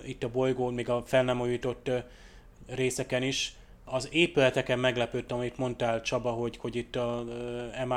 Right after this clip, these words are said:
I T-nak, meg, meg Párizs, tehát, ö, itt, ö, nem is meglepődtem egyáltalán, hogy ilyen épületek bekerülnek, így bevágásra kerültek a,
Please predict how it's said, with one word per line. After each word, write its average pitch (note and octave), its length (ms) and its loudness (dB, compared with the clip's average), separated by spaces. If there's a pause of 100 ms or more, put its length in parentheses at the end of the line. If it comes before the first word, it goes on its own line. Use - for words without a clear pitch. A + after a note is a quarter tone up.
I A#2+ 100 -4
T-nak, A#2+ 360 -2
meg, A#2 220 -4
meg A#2+ 220 -6 (100)
Párizs, B2 520 2
tehát, - 180 -6
ö, C3+ 40 0
itt, B2+ 320 -6
ö, B2+ 180 0
nem C3+ 180 0
is - 300 -6 (260)
meglepődtem C#3 560 8
egyáltalán, B2+ 420 6
hogy B2 100 0
ilyen B2+ 200 4 (280)
épületek C3 500 2
bekerülnek, A#2+ 680 2
így A2+ 120 -6
bevágásra A#2 640 2
kerültek A#2 540 -2
a, A#2+ 180 0